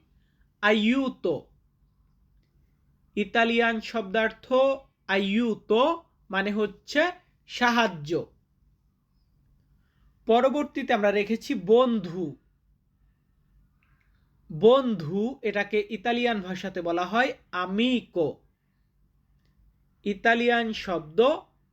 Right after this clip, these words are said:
আমিকো মানে হচ্ছে বন্ধু। বন্ধুর পরবর্তী শব্দটি এখানে আমরা রেখেছি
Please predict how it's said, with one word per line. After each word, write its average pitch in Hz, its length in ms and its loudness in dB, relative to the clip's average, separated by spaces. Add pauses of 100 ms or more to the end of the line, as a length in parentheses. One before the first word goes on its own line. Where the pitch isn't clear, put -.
(300)
আমিকো 226 720 0 (420)
মানে 196 220 -2
হচ্ছে 220 480 -2 (460)
বন্ধু। 196 540 2 (2750)
বন্ধুর 262 560 2
পরবর্তী 247 560 0
শব্দটি 208 460 -2
এখানে 196 260 -4
আমরা 190 180 -4
রেখেছি 202 420 -4